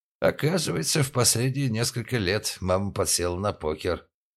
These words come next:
Ноздри Леонида Филипповича раздулись. «Состояла в клубе, незаконном, конечно». Он ядовито улыбнулся старикам, которые по-прежнему помалкивали.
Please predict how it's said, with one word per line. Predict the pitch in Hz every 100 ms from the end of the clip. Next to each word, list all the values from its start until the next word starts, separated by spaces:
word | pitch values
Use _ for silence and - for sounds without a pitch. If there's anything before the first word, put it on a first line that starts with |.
| _ _ _ -
Ноздри | 101 98 95 87
Леонида | 85 90 87 82
Филипповича | 95 90 - 80 78 87 80
раздулись. | 92 80 78 65 53 - - _ _ _ _ _
«Состояла | - 135 151 151 147
в | 135
клубе, | - 151 101 76 64 - 101
незаконном, | 104 87 107 113 120 85
конечно». | 78 65 62 - - _ _ _ _ _
Он | 90 80
ядовито | 80 82 82 80 82
улыбнулся | 80 73 78 80
старикам, | 78 85 80 - 95 80 67 _ _ _
которые | 98 - 98 80
по-прежнему | 90 80 90 78 82 73
помалкивали. | - 82 69 62 - 95 - -